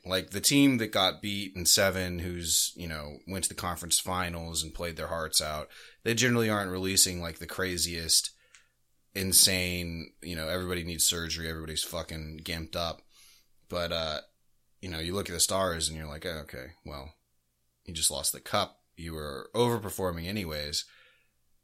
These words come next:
and here's your injury list." I don't know if it's a pity pl-, ploy, but you get what I'm saying?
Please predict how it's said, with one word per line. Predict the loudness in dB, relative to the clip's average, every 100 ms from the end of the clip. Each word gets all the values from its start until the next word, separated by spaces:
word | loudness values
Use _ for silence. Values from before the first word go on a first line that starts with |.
| _ _ -6
and | -2
here's | 0 0
your | 0
injury | -2 -2 -2 -4
list." | -2 0 0 -2 _ -6
I |
don't | -2
know | -2
if | 4
it's | 2
a |
pity | 4 0 0 -2
pl-, | -6 -8 -6 -6
ploy, | -4 -4 -4 -8 -14
but | -10 -8 -10 _ _ _ -8
you | 0
get | 4 4
what | 4
I'm |
saying? | 4 2 0